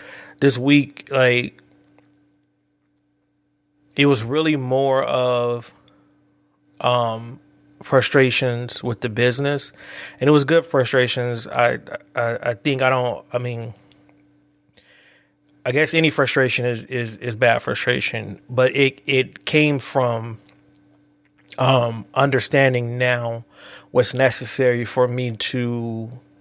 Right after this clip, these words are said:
piece together the business, how it needs to be pieced together for it to,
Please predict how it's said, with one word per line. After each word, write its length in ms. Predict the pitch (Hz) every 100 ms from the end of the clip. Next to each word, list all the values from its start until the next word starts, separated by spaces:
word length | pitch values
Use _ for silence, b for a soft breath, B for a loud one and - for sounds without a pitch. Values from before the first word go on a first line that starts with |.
| _ _ _ _ _
piece 320 | - 139 -
together 360 | - 123 123 120
the 140 | 117
business, 720 | 113 113 127 123 127 127 - -
how 260 | - 127 120
it 100 | 113
needs 300 | 123 123 -
to 140 | -
be 180 | 113 117
pieced 320 | - 127 -
together 400 | 127 120 120 117
for 380 | - - 123 117
it 180 | 110 -
to, 500 | - 120 117 113